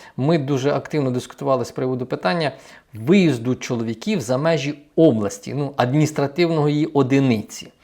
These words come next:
Що треба брати дозвіл кожного разу в військкоматі, ну, був скандал дуже серйозний.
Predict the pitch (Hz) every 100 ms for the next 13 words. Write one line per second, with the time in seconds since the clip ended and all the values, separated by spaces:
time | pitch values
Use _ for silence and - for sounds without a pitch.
0 | - - - - - 175 151 127 131 123
1 | 113 113 226 214 143 139 139 120 120 113
2 | 143 180 156 127 117 - - 127 170 165
3 | 123 156 160 131 135 - 120 127 135 123
4 | 123 113 113 139 175 185 151 139